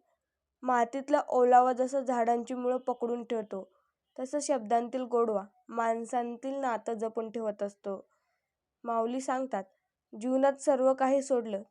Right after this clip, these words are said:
तरी चालेल, पण चेहऱ्यावरचे हसू आणि मनातील आशा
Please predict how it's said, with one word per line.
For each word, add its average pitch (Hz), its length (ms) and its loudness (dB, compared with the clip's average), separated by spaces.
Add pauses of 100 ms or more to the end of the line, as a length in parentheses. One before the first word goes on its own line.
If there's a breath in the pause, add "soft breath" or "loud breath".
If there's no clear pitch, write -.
तरी 247 160 0
चालेल, 208 420 0 (460)
पण 285 200 2
चेहऱ्यावरचे 262 760 2
हसू 247 360 -2
आणि 247 180 -2
मनातील 233 520 -2
आशा 214 460 -4